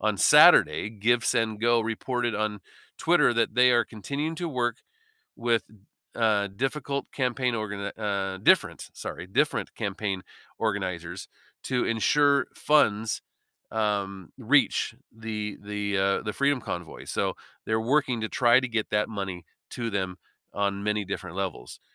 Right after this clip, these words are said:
Quote, "The funds from the Freedom Convoy are not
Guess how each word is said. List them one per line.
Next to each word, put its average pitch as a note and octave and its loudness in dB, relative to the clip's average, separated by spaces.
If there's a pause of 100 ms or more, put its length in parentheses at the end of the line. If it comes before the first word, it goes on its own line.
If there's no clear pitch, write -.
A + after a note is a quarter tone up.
(100)
Quote, B2+ 2
"The A#2+ -2
funds D3 4
from B2+ 2
the A#2 2
Freedom D3+ 0
Convoy A2 0
are G#2 2
not G#2+ 2